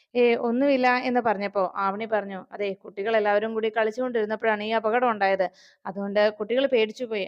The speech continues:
അതാ" എന്ന് ആവണി അവരെ പറഞ്ഞ് മനസ്സിലാക്കി. "എന്തായാലും അമ്മമ്മയുടെ മക്കള് വാ, വിഷമിക്കുകയൊന്നും വേണ്ട. അമ്മമ്മ, നിങ്ങക്ക് ചായയും, ആ, സ്നാക്സും ഒക്കെ റെഡിയാക്കിയിട്ടുണ്ട്, വന്നേ" എന്ന് പറഞ്ഞ് മക്കളെയും വിളിച്ചുകൊണ്ട്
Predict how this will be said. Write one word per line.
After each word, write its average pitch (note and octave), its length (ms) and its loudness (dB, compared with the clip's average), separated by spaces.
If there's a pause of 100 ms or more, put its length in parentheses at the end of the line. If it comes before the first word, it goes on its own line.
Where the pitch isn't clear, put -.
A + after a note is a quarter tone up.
അതാ" A#3 260 0 (120)
എന്ന് G#3+ 240 -4 (320)
ആവണി B3 320 2 (140)
അവരെ C#4 220 4
പറഞ്ഞ് G#3 280 0
മനസ്സിലാക്കി. F3+ 460 -4 (340)
"എന്തായാലും A3+ 480 2 (160)
അമ്മമ്മയുടെ C4 440 2
മക്കള് A#3 220 2
വാ, G3 160 4 (320)
വിഷമിക്കുകയൊന്നും A#3 600 4
വേണ്ട. G3+ 220 2 (380)
അമ്മമ്മ, G3+ 240 0 (440)
നിങ്ങക്ക് G#3+ 360 2 (300)
ചായയും, A3 440 2 (520)
ആ, - 20 2 (1200)
സ്നാക്സും A#3 380 2
ഒക്കെ C4+ 120 2
റെഡിയാക്കിയിട്ടുണ്ട്, A3+ 640 4 (240)
വന്നേ" B3 240 2 (160)
എന്ന് A#3+ 200 2
പറഞ്ഞ് G3+ 260 0 (300)
മക്കളെയും D4 340 4
വിളിച്ചുകൊണ്ട് A3+ 360 2